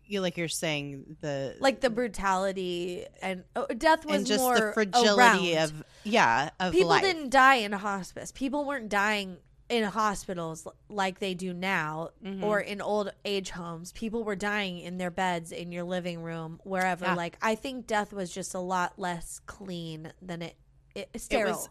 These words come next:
Speaker 1: it was a lot more up close and personal, I think.
Speaker 2: Yes. Yeah,
Speaker 1: Um,
Speaker 2: and so maybe people didn't have as big of a aversion to it,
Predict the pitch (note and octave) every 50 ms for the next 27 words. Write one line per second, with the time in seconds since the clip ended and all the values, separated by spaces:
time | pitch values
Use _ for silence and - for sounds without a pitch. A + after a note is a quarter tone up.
0 | - - - - - - G#3 A3+ A#3 - A#3 B3 B3 - B3 A#3+ G#3 F3+ - -
1 | - - - F3+ E3+ - - E3 D3+ - - D#3 D3 - - - C3+ A#2 A#2+ A#2+
2 | C3+ C3+ C3 G3+ A3+ G3+ D3 - - - - - - - - - D#3+ D3+ C#3+ C#3
3 | A#3 G3+ E3 - - A3+ B3 B3 A3+ - C4 B3 A#3+ A#3 A#3+ A#3+ A#3 A#3 G3 G#3+
4 | A3+ G3+ - G3+ G3+ F#3+ F3+ - G#3 G3 F#3 F#3 F3+ F3 F3 F3+ F3+ E3+ F3+ F3
5 | E3+ F3 - F3+ F3 E3 E3+ D#3+ E3+ F3 E3 E3 E3 F3+ A3 - - - _ _
6 | - _ - F#3+ F#3 - _ _ _ _ _ - - F3+ F#3 F#3+ F#3+ F3 F3+ F3
7 | E3+ E3 - - - - - - -